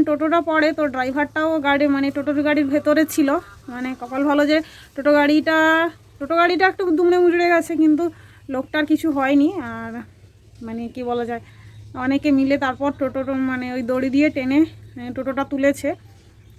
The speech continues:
আর মানে কি বলবো, আমি কোনো দিন, মানে আমি প্রথম, অনেকে মানে টোটো অ্যাক্সিডেন্ট হ্যান ত্যান এইসব কিছু আমি কোনো দিন দেখিও নি।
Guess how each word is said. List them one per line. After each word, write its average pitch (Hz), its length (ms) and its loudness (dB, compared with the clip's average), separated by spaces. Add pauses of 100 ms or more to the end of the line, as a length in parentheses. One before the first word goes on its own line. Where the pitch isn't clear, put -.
(140)
আর 220 260 -10 (560)
মানে 233 160 -10
কি 269 140 -10
বলবো, 262 200 -2
আমি 262 240 2
কোনো 294 220 2
দিন, 302 140 6 (100)
মানে 285 160 4
আমি 302 160 4
প্রথম, 285 380 -2 (260)
অনেকে 320 240 2 (360)
মানে 294 160 4 (220)
টোটো 302 180 2
অ্যাক্সিডেন্ট 294 380 2
হ্যান 294 160 6
ত্যান 294 140 4
এইসব 294 300 2
কিছু 294 180 -4
আমি 277 160 2
কোনো 277 220 -2
দিন 294 140 6
দেখিও 269 400 0
নি। 320 140 6